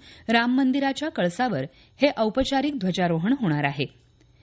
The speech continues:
मंदिराच्या आवारात स्थापन करण्यात आलेल्या सप्त मंदिराला, अर्थात महर्षी वशिष्ठ, महर्षी विश्वामित्र, महर्षी अगस्त्य, महर्षी वाल्मिकी,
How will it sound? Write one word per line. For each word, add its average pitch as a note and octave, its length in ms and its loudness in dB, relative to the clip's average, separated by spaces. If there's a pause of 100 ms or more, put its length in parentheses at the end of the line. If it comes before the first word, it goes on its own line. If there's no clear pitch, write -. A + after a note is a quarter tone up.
(320)
मंदिराच्या C#4 540 4
आवारात A3+ 500 0
स्थापन G#3 440 -2
करण्यात F#3 380 0
आलेल्या G3 460 0
सप्त F#3+ 320 -2
मंदिराला, F3+ 600 2 (320)
अर्थात G3 340 2 (380)
महर्षी B3 400 4
वशिष्ठ, A#3 480 -2 (280)
महर्षी G#3 400 2
विश्वामित्र, A3+ 720 0 (320)
महर्षी A3+ 380 4
अगस्त्य, A3 560 0 (300)
महर्षी G#3+ 380 2
वाल्मिकी, G3+ 600 0